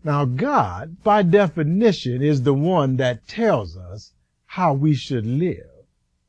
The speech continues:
Some people, however, have the perspective of the spirit of the Antichrist, believing that Jesus of Nazareth is neither the Christ nor God,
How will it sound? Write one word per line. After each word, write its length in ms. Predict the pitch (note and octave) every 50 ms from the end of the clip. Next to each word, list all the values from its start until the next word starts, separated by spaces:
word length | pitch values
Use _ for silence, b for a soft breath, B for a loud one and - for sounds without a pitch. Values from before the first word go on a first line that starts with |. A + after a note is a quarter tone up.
| _ _ _ _ _ _ _
Some 300 | _ - - D#4+ E4 E4
people, 320 | - - F#3 D3+ - - A2+
however, 540 | F2+ F2+ F#2+ G2+ G2+ G2+ A2 A#2 A#2+ C3 B2+
have 260 | C#3 D#3 D#3+ D3+ C3
the 100 | C#3+ C3+
perspective 800 | - - C#3+ C3+ - - - - A#3 A3+ A3 - D3 D3 D3+ D3 b b b b b b
of 200 | D#3+ D3+ C3+ B2
the 120 | C#3+ C3
spirit 520 | - - - - - A#3 A3+ G#3+ G3+ F#3 D#3+
of 260 | D#3 D3+ C3+ C3+ B2
the 200 | C3+ C3 D3 - -
Antichrist, 1040 | G3 A3 A#3+ A#3 A3 - C3 G2 F#2 F2 - - G2+ F2+ E2 D2 C#2+ - G2+ _ _ _ _ _ _ _ _ _ _ B2+
believing 640 | C#3+ D#3 D#3 F3+ G#3+ A3+ A3 F3 G3 F#3 D#3+ C#3
that 280 | C#3 D3 C#3+ C#3 A#2+ G#2+
Jesus 640 | G#2+ B2+ E3+ G3+ G#3 G#3+ F#3+ F3+ G3+ F#3+ D#3+ -
of 180 | F3 D#3 D3 C3+
Nazareth 760 | C#3+ D3+ E3+ G3 A3 A3 G#3+ F#3+ C#3+ A#2+ A#2 G#2+ A2+ B2 B2+ D3+ -
is 260 | - D3+ D#3 D3 B2
neither 520 | B2+ C#3+ D3+ F3 G#3 A3 A3 E3+ E3 D#3 D3
the 200 | B2 A#2 B2+ A#2+
Christ 720 | - - - - A3+ G#3+ E3+ A2 G2+ G#2+ A2+ - - - - - - - -
nor 300 | C3 C3 D3 D3 C#3+ C#3
God, 600 | B2+ C#3 F3 F3+ E3 - - - - - - -